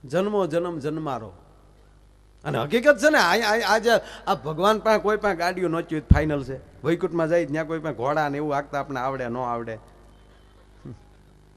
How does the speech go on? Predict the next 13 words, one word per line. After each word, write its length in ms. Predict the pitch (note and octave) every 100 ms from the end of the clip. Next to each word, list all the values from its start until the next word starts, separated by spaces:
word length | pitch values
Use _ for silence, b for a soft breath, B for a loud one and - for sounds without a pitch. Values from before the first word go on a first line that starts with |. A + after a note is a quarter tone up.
| - -
ત્યાં 140 | E3
તો 100 | D#3
રથ 280 | C#3+ F#3+ F#3
ને 120 | D#3
ઘોડા 320 | D3+ C#3 E3+
ને 100 | D#3
એવું 200 | E3 E3+
છે. 340 | C3 D#3+ - -
આ 260 | C3+ E3+
ઓડિયું 540 | F3 D#3 F#3 F#3+ A3 G#3+
મૂકી 300 | G#3 G#3+ G3+
ત્યાં 180 | G3 E3+
જવાય. 200 | E3